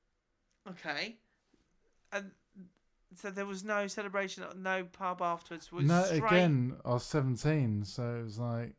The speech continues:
Speaker 1: straight home.
Speaker 2: and it's a shame 'cause, like, so the Millennium Stadium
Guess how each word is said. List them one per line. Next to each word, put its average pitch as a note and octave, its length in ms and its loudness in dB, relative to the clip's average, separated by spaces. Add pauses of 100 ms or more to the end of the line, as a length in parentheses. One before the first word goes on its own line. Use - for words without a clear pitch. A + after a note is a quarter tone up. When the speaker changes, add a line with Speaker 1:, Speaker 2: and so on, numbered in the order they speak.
(220)
Speaker 1:
straight F3 400 -8
home. D3+ 320 -4
Speaker 2:
and D3 100 6
it's D3+ 120 2
a E3 60 -2
shame E3+ 360 6
'cause, B2+ 220 -4
like, B2+ 260 0 (240)
so B2+ 380 -2 (280)
the C3+ 120 -8
Millennium C3+ 380 4
Stadium G#2+ 720 2